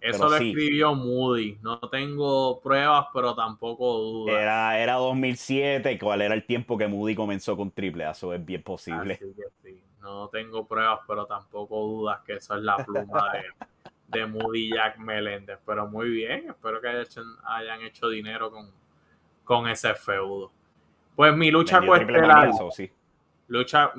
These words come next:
Speaker 1: para mí, la lucha coestelar, porque obviamente para Ivy Morales esta lucha debería ser la primera, no sirve. Eso fue lo que hizo decir
Speaker 2: Oh,
Speaker 1: el
Speaker 2: diablos, metiéndome en problemas.
Speaker 1: de que
Speaker 2: ¿Con quién tú me
Speaker 1: para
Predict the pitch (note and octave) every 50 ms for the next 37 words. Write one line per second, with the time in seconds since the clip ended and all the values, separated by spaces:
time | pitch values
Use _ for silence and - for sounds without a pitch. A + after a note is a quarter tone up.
0 | B2 - B2+ A#2+ A#2+ A#2 A2+ A2+ B2+ D3 E3+ E3+ D#3 D3 - E3+ E3 D#3+ E3 D#3+
1 | E3 - F3+ E3+ D#3 D#3 D#3+ - G#3 G#3 - - D3+ C#3 B2+ B2+ B2+ C3 C3+ C#3+
2 | C#3 C3+ C3 B2+ B2+ E3 D#3+ D#3+ C3+ B2+ B2 B2 B2 B2+ C3 C#3 C#3 C3 B2 B2+
3 | C3 C#3+ C#3+ C3+ - C3 B2 A#2+ A#2+ - B2+ B2+ B2+ B2+ B2 A#2+ A#2+ B2+ B2 B2
4 | B2 B2 B2 B2+ B2 A#2+ A#2 A2+ A2+ B2 C3+ C3+ B2 A#2 - - A2 G#2+ G#2 G#2
5 | G#2+ B2 D3+ D#3+ C3 A2 - A2 A2 A2+ A2 A2+ A2+ A2+ A2 G#2 - - A2+ A2+
6 | G#2 A#2 C3 C#3 D3 D3+ D3 C#3+ C#3+ C#3 C3 C3 C3+ C3+ C#3 D3 D3+ D3 C#3+ C#3
7 | C3+ C3 B2+ B2 B2 B2 B2 B2 B2+ B2 A#2+ C3+ C3+ D#3 D#3+ D#3+ D#3+ D3+ - E3+
8 | E3 D3 C#3+ C#3 C3+ C3+ C3+ C3 B2 A2+ G#2 - - A#2+ A#2+ - _ _ _ -
9 | B2+ B2+ B2+ B2+ B2 B2 B2 B2 A#2+ A#2 A#2 A2+ A2+ E3+ F3+ F3 - A3+ G3 B2+
10 | -